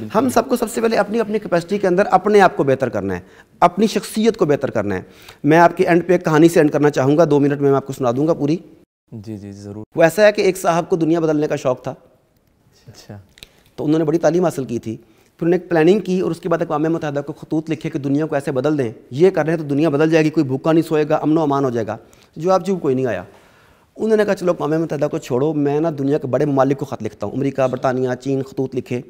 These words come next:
Speaker 1: जवाब नहीं आया। उन्होंने कहा कि पाकिस्तान में रहना है, सार्क ममालिक ठीक हो जाए तो बेहतर है। सार्क की,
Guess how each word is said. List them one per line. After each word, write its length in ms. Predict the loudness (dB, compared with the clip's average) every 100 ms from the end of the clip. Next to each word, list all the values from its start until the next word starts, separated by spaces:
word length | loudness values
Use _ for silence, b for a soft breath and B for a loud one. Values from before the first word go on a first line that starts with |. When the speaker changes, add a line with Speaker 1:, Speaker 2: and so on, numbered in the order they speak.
| -14
Speaker 1:
जवाब 300 | -4 -2 -2
नहीं 100 | -6
आया। 200 | -10 -12 -18 b b b _ _ _ _ _ _ _
उन्होंने 200 | -4 -2
कहा 120 | -2
कि 100 | -4
पाकिस्तान 460 | -2 -2 -2 -2 -2
में 100 | -2
रहना 180 | -2 -2
है, 60 |
सार्क 320 | -2 0 2 0
ममालिक 320 | -2 -2 -4
ठीक 120 | -6 -6
हो 100 | -6
जाए 120 | -8
तो 80 | -10
बेहतर 240 | -10 -12
है। 140 | -16 -20 b b b b -20
सार्क 380 | -4 2 4 2
की, 560 | -4 -2 -2 -4 -10